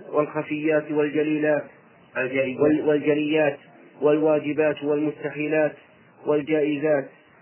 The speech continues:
Speaker 1: والأمور السابقة واللاحقة والعالم العلوي.
Speaker 2: المستحيلات.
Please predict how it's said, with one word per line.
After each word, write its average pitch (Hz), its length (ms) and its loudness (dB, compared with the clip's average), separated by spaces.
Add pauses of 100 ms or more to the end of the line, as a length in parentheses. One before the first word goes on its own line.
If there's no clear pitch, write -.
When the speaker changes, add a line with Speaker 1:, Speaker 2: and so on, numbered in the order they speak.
(160)
Speaker 1:
والأمور 151 500 0
السابقة 147 680 -4
واللاحقة 147 720 -2 (400)
والعالم 147 580 0
العلوي. 143 380 -2
Speaker 2:
المستحيلات. 143 680 -8